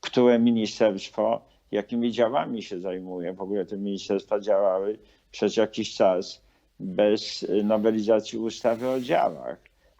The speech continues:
Mamy do czynienia z nadmiarem socjotekniki, z brakiem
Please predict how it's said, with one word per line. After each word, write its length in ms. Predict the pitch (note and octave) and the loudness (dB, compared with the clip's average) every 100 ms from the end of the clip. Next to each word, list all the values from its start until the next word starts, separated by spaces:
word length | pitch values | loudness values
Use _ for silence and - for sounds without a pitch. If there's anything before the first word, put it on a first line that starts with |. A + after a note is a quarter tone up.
| _ | _
Mamy 320 | - G2+ C#3 | -10 -6 -6
do 160 | D3+ C#3 | -4 -4
czynienia 640 | - B2 B2+ C#3 B2+ C3 - _ _ _ - | -4 -6 -2 -2 -2 -4 -8 _ _ _ -14
z 240 | F#2 F2 | -10 2
nadmiarem 600 | A#2+ A2+ B2 C3 C3 B2 | 2 4 4 4 4 0
socjotekniki, 1200 | - B2 - A#2 B2 G#2 - F#2+ - A#2+ F#2 D3 - _ _ _ - | 0 -2 0 -4 -4 -8 -6 -8 -4 -4 -2 -4 -12 _ _ _ -8
z 200 | F#2+ G2 | -2 0
brakiem 640 | G2+ B2+ B2 C3 A#2 A#2 | 2 2 2 -2 -2 -4